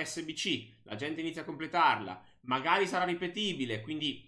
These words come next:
nella stessa serata ci sarà una doppia, diciamo, doppio acquisto per chi ha voglia di completarla due volte, e avrete dopo due o tre ore dal rilascio dell'S B C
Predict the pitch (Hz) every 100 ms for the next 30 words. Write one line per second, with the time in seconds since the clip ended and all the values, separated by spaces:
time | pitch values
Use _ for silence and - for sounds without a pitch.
0 | - - 127 127 156 147 156 156 127 123
1 | 131 143 135 131 120 202 170 - 123 113
2 | 104 - - 135 123 120 110 - - 123
3 | 180 175 156 139 180 165 - 113 113 127
4 | 131 120 120 135 135 139 233 143 113 131
5 | 226 - - - 196 208 151 - 131 170
6 | 156 131 120 123 190 147 151 160 147 113
7 | 113 131 147 - 123 156 - 233 269 -
8 | 127 127